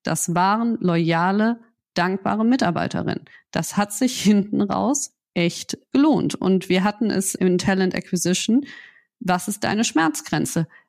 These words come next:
Ich sage was darüber, wie ich dich als Mensch behandle, als Unternehmen, wenn ich dich auf deine Schmerzgrenze drücke und hoffe, dass du hier einfach die nächsten zwanzig Jahre mit Schmerz arbeitest.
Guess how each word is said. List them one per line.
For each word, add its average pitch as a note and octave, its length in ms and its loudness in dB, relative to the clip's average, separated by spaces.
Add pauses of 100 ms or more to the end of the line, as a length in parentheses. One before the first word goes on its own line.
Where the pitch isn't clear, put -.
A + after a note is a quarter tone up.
(100)
Ich - 200 0
sage G3 400 0
was F#3 260 -2
darüber, G#3+ 520 2
wie G#3 100 2
ich - 220 0
dich G3+ 200 0
als G3+ 160 -2
Mensch E3 280 2
behandle, A3+ 420 4
als E3 140 -2
Unternehmen, E3+ 500 2
wenn F#3 180 0
ich - 160 -2
dich G3+ 280 0 (160)
auf E3 260 0
deine F#3+ 200 2
Schmerzgrenze C4 680 -2
drücke - 320 -4
und G3 240 0
hoffe, G3 240 0
dass G3+ 220 -2
du E3+ 100 0
hier F3 220 2
einfach D#3+ 320 -2
die F#3 140 2
nächsten D#3+ 380 0
zwanzig E3 440 -2
Jahre D#3+ 420 0 (340)
mit F#3+ 200 0
Schmerz - 400 -2
arbeitest. - 720 -2